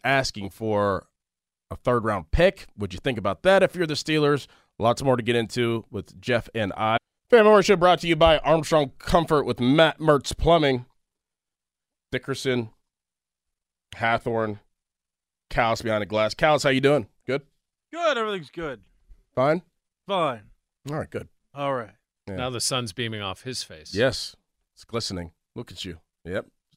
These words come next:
Speaker 1: Smiling, ready to go. Mm-hmm. Mm-hmm.
Speaker 2: Sunny sky.
Speaker 1: All right, Jeff. The Steelers still need to make some moves.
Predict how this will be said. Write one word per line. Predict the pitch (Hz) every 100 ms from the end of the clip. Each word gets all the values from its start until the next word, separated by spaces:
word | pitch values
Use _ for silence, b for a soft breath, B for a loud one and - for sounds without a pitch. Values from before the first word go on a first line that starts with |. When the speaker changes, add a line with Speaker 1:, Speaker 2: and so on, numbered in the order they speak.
| _ -
Speaker 1:
Smiling, | - 87 101 110 113 135 104
ready | 113 113
to | 98
go. | 104 113 156 -
Mm-hmm. | 107 110 110 104 170 233 - 113
Mm-hmm. | 120 117 113 104 143 196
Speaker 2:
Sunny | 190 269 277
sky. | - 190 151 113 98 - _ _ _ _ _ _ _ _ _ _ _ _ _
Speaker 1:
All | 220
right, | 202 160
Jeff. | 151 139
The | 165
Steelers | 165 208 220 185
still | 185
need | 175
to | 151
make | 143
some | - 107
moves. | 110 98 - -